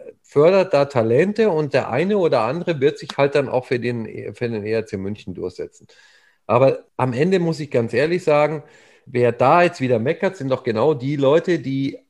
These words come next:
im gleichen Atemzug sofort wieder anfangen, über jeden Fehlpass und über jeden Schmarrn zu meckern, den so ein junger Spieler macht. Und, äh, wie du's machst, machst du's als Verein im Moment in München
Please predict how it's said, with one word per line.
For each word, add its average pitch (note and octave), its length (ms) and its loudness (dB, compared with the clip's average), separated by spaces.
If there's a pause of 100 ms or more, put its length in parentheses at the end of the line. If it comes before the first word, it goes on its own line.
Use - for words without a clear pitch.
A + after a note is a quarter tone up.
(160)
im C#3 160 -4
gleichen A#3+ 400 0
Atemzug G#3 580 -2
sofort G#3 440 -2
wieder E3+ 180 2
anfangen, E3 560 0
über C3+ 240 0
jeden D3+ 380 -2
Fehlpass G3+ 720 -4
und D3 280 -10
über D3 180 -2
jeden F#3+ 440 -4
Schmarrn E3 500 0
zu E3+ 140 -8
meckern, E3 460 -2
den D3+ 200 -4
so C#3 140 -2
ein C#3 140 0
junger C3 240 0
Spieler G2+ 300 -6
macht. - 420 -6 (640)
Und, C3 340 -2
äh, A#2+ 320 2
wie D#3+ 140 -2
du's G#3 240 0
machst, D#3+ 360 -2
machst D3+ 220 -2
du's C#3 140 -6
als A#2+ 180 0
Verein B2 400 0
im F3+ 60 -4
Moment C#3 400 -2
in B2+ 140 -6
München E3 600 -6